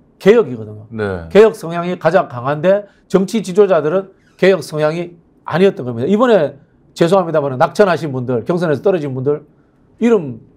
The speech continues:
Speaker 1: 처음 들어봤어요. 대부분.
Speaker 2: 아니, 박 교수님은 아니시겠지만
Speaker 1: 아니, 저는
Speaker 2: 일-,
Speaker 1: 뭐,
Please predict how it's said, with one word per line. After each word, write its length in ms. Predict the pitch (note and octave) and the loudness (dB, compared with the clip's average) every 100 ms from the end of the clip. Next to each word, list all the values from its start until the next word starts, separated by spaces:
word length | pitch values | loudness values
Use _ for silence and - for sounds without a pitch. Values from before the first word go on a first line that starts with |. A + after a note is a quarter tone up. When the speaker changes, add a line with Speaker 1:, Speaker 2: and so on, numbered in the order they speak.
| _ | _
Speaker 1:
처음 220 | - A3+ | -8 -6
들어봤어요. 500 | C4 G#3 A2+ - A2+ C#3 _ _ _ _ _ _ _ _ _ | -4 -6 -8 -16 -20 -20 _ _ _ _ _ _ _ _ _
대부분. 340 | D3 D3 C3 C3+ | -2 -2 -2 0
Speaker 2:
아니, 280 | D#3 D3+ - | 0 -2 -2
박 180 | C3+ | -4
교수님은 400 | - G3 G3+ G#3 | 0 0 0 0
아니시겠지만 680 | C#3+ C3 C#3+ D3 C3+ C3+ C#3+ | 2 0 -4 -2 -2 0 0
Speaker 1:
아니, 80 | F3 | 2
저는 200 | G#3 G#3+ | 4 2
Speaker 2:
일-, 60 | A3 | 2
Speaker 1:
뭐, 220 | C#3+ | -2